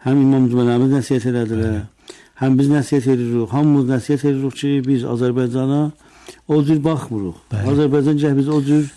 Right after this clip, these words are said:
Speaker 1: baxmayaq. Bu əvvəl məsələdir ki, öz qardaşlığımızı istirik sabit eləyək. Amma, e, biz, e, İranlıyıq, düşmən, e, əgər düşmənçilik eləyə, heç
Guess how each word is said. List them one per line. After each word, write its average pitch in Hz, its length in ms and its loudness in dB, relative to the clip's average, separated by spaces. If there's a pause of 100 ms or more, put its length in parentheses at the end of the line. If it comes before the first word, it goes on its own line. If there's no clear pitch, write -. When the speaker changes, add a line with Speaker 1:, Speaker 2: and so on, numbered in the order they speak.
(640)
Speaker 1:
baxmayaq. 127 640 -2
Bu 196 100 0
əvvəl 175 400 2
məsələdir 127 480 0
ki, 131 160 -2
öz 160 140 0
qardaşlığımızı 147 640 0
istirik 143 560 -6
sabit 127 340 -4
eləyək. 131 300 -2 (920)
Amma, 147 320 2 (120)
e, 131 140 -2 (500)
biz, 147 160 2
e, 131 220 0 (400)
İranlıyıq, 127 560 2 (180)
düşmən, 127 400 0 (1200)
e, 120 100 0 (160)
əgər 127 260 0
düşmənçilik 131 640 0
eləyə, 127 240 2 (1200)
heç 160 160 0